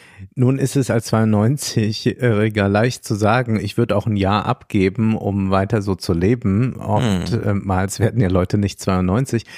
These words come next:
Speaker 1: Aber das, äh, verleitet mich zu der Frage, würdest du auf ein Lebensjahr verzichten und dafür aber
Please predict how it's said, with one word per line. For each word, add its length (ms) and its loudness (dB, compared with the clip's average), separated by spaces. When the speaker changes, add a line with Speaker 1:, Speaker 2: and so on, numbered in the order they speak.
Speaker 1:
Aber 400 0
das, 420 -2
äh, 200 -2
verleitet 420 0
mich 140 -2
zu 120 -4
der 100 2
Frage, 400 -2
würdest 260 -2
du 80 0
auf 240 -6
ein 300 0
Lebensjahr 720 0
verzichten 1000 -2
und 540 0
dafür 400 0
aber 380 2